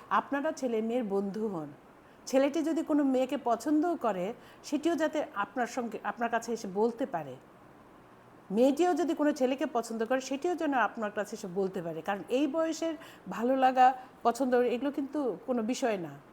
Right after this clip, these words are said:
আপনি নিজেই দেখবেন যে স-, মানে, ও, শতকরা একশো ভাগেরই বলতে হবে, কিছু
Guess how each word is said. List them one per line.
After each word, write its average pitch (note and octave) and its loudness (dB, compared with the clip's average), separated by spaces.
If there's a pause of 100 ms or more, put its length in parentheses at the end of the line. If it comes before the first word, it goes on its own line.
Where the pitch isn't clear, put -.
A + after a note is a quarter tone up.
(120)
আপনি B3 0
নিজেই C4 2
দেখবেন G#3+ -2 (340)
যে G3+ 4 (420)
স-, - -8
মানে, F#3 0
ও, F3+ 0
শতকরা C4 2
একশো D4 4
ভাগেরই E4+ 4
বলতে B3 2
হবে, F3 0 (100)
কিছু A#3 -4